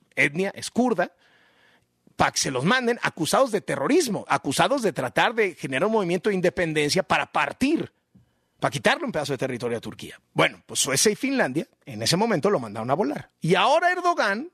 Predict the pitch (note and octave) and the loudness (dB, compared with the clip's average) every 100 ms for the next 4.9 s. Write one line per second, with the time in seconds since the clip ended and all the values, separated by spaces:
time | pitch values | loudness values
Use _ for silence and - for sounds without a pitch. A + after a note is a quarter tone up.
0 | _ - - G#3 A#3+ B3 B3 C4 C#4 C4+ | _ -2 0 2 2 0 0 0 0 0
1 | C#4 C4 E3 F#3 - D3 C3 C3 G#3 A#3 | 2 0 0 -4 -4 -4 -2 0 2 2
2 | A3+ G#3+ - B3 A#3 A#3 A#3 A3 F#3 D#3 | 2 -2 0 0 0 0 0 0 0 0
3 | E3+ E3+ G#3 G#3+ G#3 B2 C3 D#3 E3 F3+ | 2 2 2 0 -4 -6 0 2 2 0
4 | G3+ A3+ A#3+ A#3+ A#3 G#3+ G#3+ - A3+ | 0 2 2 2 2 2 -2 2 0